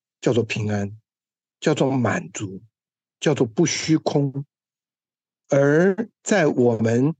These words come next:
享受了神之后呢，神就会激励我们去追求他更多的丰富。而这些更多的丰富哦，真是我不知道怎么说，每一天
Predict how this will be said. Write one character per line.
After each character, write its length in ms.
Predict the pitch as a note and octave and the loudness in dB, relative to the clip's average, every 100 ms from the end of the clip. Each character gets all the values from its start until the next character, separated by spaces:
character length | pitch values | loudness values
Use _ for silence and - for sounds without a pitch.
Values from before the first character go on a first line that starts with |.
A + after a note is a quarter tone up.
| _ | _
享 340 | - - B2+ A2 | -6 -2 0 2
受 180 | A3+ | 2
了 80 | F3 | 2
神 220 | C3 B2 | 2 0
之 120 | C3+ D3+ | 0 0
后 160 | D3+ | 0
呢， 100 | B2+ A#2 _ | -2 -6 _
神 380 | - - B2 D#3 | -8 -2 0 0
就 200 | D3 F3+ | 0 0
会 100 | E3 | 0
激 220 | - F3+ | -2 -2
励 120 | F3+ | 0
我 120 | C3+ | 0
们 200 | G2+ G#2+ - _ _ _ | -2 -6 -12 _ _ _
去 180 | - E3+ | -4 -4
追 260 | C#3+ F#3+ G3 | 0 0 0
求 180 | - B2 | 2 0
他 140 | D3 | -2
更 300 | - C4+ F3 - | 0 2 2 0
多 140 | D#3 | 0
的 80 | C#3 | 2
丰 220 | A#2 B2+ B2+ | 2 0 -2
富。 280 | - A2 - _ _ _ _ | -4 -8 -8 _ _ _ _
而 320 | - C3 C#3+ | -4 -2 0
这 200 | F3 - | 0 0
些 220 | A3+ A#3 - - | 2 2 0 0
更 200 | C#4 G#3+ | 2 4
多 100 | G3+ | 4
的 60 | |
丰 200 | F#3 G3+ | 2 2
富 240 | G3+ G3+ F3 | 2 2 2
哦， 160 | A#2 A2 _ _ _ _ - | 0 -4 _ _ _ _ -4
真 340 | A3+ B3 C4 | 2 4 4
是 500 | B3+ - A3 D#3 - _ _ _ _ _ _ _ _ _ _ _ | 2 0 2 2 0 _ _ _ _ _ _ _ _ _ _ _
我 120 | F#3+ | -2
不 140 | F3+ C4+ | 0 -2
知 200 | - - | -2 0
道 120 | D4 | 0
怎 100 | - | 0
么 80 | A2+ | -4
说， 280 | A2+ D3+ D3 _ _ _ | -2 -2 -4 _ _ _
每 360 | - C#3 A#2 - | -4 -2 -2 -2
一 120 | A3 | -2
天 560 | G3+ - F#3 F3+ F3 | -2 0 2 2 0